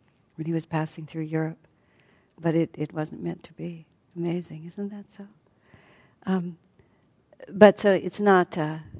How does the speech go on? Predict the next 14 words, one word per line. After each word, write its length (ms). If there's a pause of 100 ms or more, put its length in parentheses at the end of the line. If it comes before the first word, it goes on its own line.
(160)
it's, 200
nothing 320
is 100
clear-cut. 460 (500)
But 120
Ival-, 400
uh, 340 (640)
Il-, 160 (500)
Ilvala 600 (200)
had 260
this 160
power 400
that 260
no 240